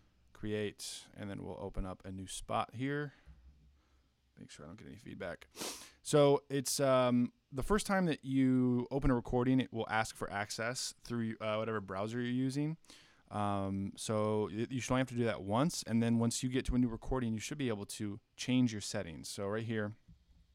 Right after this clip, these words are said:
uh, let's see. So yeah, the gear up at the top right will give you your audio settings. Audio input.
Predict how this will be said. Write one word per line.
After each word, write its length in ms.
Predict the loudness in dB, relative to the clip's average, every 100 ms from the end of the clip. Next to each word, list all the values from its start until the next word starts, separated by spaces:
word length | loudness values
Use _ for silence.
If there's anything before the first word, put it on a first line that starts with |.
| _ _ _ _ -16 -16 -18 -20 _ -8
uh, 400 | -4 -2 -2 -4
let's 560 | -4 -4 -4 -4 -8 -6
see. 920 | -6 -6 -8 -10 -12 -14 -14 -14 -14 -16 -18 -20 -20 -20 _ _ _ _ _ _ _ _ _ _ _ _ _
So 160 | -4 2
yeah, 240 | 4 2
the 160 | 0 -2
gear 420 | 0 4 6 4 2
up 200 | -2 -4
at 80 | -8
the 60 | -8
top 260 | -4 -2
right 420 | -2 -2 -2 -4 -12 -16
will 140 | -12 -10
give 160 | -8
you 100 | -8
your 140 | -6 -4
audio 260 | -4 -6
settings. 460 | -8 -10 -10 -10 -6
Audio 260 | -2 0 2
input. 360 | 4 6 4